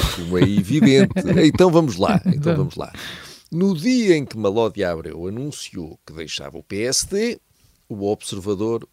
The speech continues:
Speaker 2: publicou uma notícia com este título: "Chega está a fechar Malódia Abreu como candidato a deputado."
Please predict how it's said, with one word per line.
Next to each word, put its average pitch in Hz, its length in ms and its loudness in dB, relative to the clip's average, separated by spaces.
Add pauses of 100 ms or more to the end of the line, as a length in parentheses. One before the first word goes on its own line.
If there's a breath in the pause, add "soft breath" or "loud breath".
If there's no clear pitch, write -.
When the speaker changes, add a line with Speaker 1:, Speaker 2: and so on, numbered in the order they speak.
Speaker 2:
publicou 90 440 -8
uma 95 140 -6
notícia 113 420 -10
com 107 220 -4
este - 300 -2
título: - 220 -20 (580 soft breath)
"Chega 147 840 0
está 113 360 -2
a 104 40 -8
fechar 76 460 -8
Malódia 92 500 -4
Abreu 110 300 -6
como 95 280 -12
candidato 92 600 -6 (100)
a 156 80 6
deputado." - 440 -12